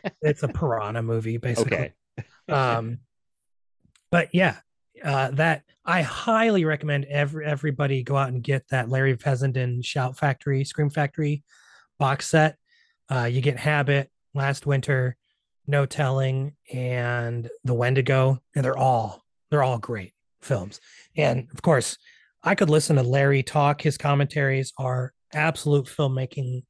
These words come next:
Speaker 2: like, it's film school gold. Um, he's just, he's, he's the best. Um,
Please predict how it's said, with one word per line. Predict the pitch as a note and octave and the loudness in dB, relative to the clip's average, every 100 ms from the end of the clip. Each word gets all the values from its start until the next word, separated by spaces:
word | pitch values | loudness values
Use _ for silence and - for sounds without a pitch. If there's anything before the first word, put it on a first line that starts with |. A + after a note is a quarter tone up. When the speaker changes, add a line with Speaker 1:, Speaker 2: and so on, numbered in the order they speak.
| _ | _
Speaker 2:
like, | D3 C3 | -2 0
it's | C#3 | -2
film | - D#3+ C3 | 2 2 2
school | - C#3 A2+ | 2 0 0
gold. | A2 D#3 D#3+ D#3 D3 _ _ _ _ _ _ - | 2 4 6 6 4 _ _ _ _ _ _ -6
Um, | C#3+ C3 B2 A#2+ A#2 A2+ _ | -2 0 -2 -4 -6 -10 _
he's | E3+ D#3 | -2 0
just, | - F#3+ - - - _ | 2 2 0 -10 -16 _
he's, | - - F3 - | -16 -2 -2 -2
he's | - D#3 C#3+ | -2 0 0
the | D#3+ | -2
best. | B2+ D#3+ - - - _ _ _ _ _ | 0 0 -2 -16 -18 _ _ _ _ _
Um, | C#3+ C3 A#2+ A2 G#2+ A2 | 0 2 2 -2 -4 -8